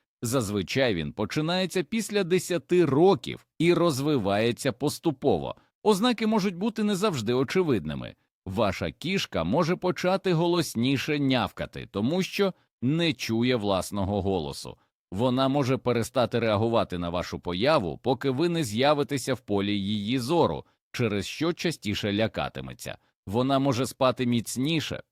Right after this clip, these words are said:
не прокидаючись від звуків, на які раніше завжди реагувала. Якщо ви помітили подібні зміни у свого літнього улюбленця,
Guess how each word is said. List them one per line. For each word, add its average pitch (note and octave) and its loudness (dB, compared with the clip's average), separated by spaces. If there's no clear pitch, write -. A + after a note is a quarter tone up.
не B2+ 2
прокидаючись B2+ 0
від A2+ -4
звуків, D3 0
на B2+ -2
які A#2+ 0
раніше G#2+ -2
завжди G#2+ 0
реагувала. A#2+ 2
Якщо C#3 -2
ви A3 0
помітили F3+ 0
подібні A#2+ 0
зміни C#3 -2
у A2 2
свого A2 0
літнього G#2+ -2
улюбленця, F2+ -2